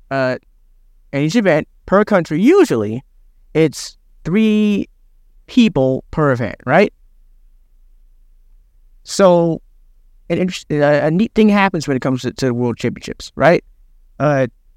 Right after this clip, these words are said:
whenever you're a defending gold medalist in the previous World Championships in track and field, or, like, a, a defending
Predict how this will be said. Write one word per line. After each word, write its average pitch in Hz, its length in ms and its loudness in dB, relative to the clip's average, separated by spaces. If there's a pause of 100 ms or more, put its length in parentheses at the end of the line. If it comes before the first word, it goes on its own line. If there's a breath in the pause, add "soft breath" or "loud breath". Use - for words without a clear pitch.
(640)
whenever 180 320 2
you're 247 220 4
a 202 60 2
defending 196 720 0 (120)
gold 170 280 0
medalist 196 640 -6 (600)
in 160 200 0
the 143 100 0
previous 208 560 -2
World 214 240 0
Championships 233 640 -2
in 202 140 -4
track 220 260 2
and 226 100 -10
field, 240 320 -6 (920)
or, 185 560 2
like, 156 260 2
a, 135 220 2
a 139 100 -4
defending 175 720 0